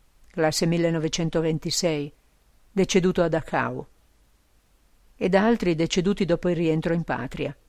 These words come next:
Eugenio Gallini, classe millenovecentoventisei, e Sebastiano Porracin, classe millenovecentoventicinque,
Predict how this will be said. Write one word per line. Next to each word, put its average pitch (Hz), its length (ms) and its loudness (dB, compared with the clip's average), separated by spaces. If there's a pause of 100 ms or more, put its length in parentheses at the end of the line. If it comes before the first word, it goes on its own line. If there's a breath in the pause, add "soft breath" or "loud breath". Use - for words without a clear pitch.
(460)
Eugenio 175 580 4
Gallini, 190 600 2 (340)
classe 160 420 -2
millenovecentoventisei, 160 1500 -2 (680)
e 202 100 -4
Sebastiano 202 580 4
Porracin, 190 680 -2 (640)
classe 170 320 0
millenovecentoventicinque, 170 1600 -2